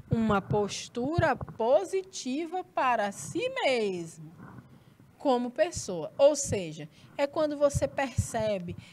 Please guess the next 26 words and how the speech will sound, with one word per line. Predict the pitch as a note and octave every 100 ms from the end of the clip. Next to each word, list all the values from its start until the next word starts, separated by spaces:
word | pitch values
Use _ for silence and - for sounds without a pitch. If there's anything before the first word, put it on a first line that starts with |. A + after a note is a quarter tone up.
| -
se | - - F4 F4
está | - - - F4 F4 F4
satisfeito | - - A#3+ - C3+ - F#3+ G#3 - -
em | D#4
relação | C#4+ D4+ D#4 - - C4
a |
si | B3+ -
próprio, | F4+ - A3+ F3 _ _ - - _
com | - C4
quem | B3+ G#3+
você | F#3+ G3+ -
é, | D4+ B3+ G#3+ G3 G3+ _ _ _
com | -
as | B3+
suas | - A3 G3+
percepções, | - F#3+ - F#3+ - - B3+ A#3 G#3+ F#3+
preferências, | - F#3+ - C4+ B3 A3 F3+ F#3+
com | -
seu | F3+ - B3+
corpo, | - - A3+ A#3 A3+ -
né? | G3+ F#3+ F#4+ - - -
Com | - C#4+
todos | C#4 B3 G3+ A3
esses | A#3+ A#3+ C4
aspectos, | D4 F#4+ - - - C3 - - G3
ok? | F3 - A3+ D4+ A#4